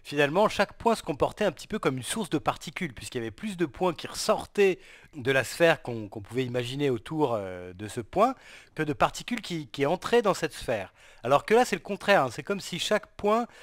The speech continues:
se comportait comme un absorbeur de particules, hein, puisqu'il y a plus de particules qui rentrent dans la sphère que de particules qui en ressortent, hein.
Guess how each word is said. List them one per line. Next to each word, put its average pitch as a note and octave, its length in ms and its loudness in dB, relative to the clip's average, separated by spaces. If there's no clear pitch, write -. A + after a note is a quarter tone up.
se - 100 -10
comportait D#3+ 540 0
comme F3 220 0
un C3 220 2
absorbeur C#3 920 2
de A#2+ 80 -2
particules, C3 580 -4
hein, B2+ 80 0
puisqu'il A2+ 800 -6
y C#3 60 2
a C3+ 60 2
plus G#3+ 200 -6
de E3+ 80 2
particules D#3+ 540 -4
qui C#3 120 -2
rentrent F3+ 280 0
dans D#3 80 4
la B2+ 100 4
sphère A3 440 2
que D3+ 100 -6
de C#3 80 -4
particules C3 480 -6
qui - 120 -6
en A#2 120 -2
ressortent, G#2 500 -8
hein. A2+ 140 -12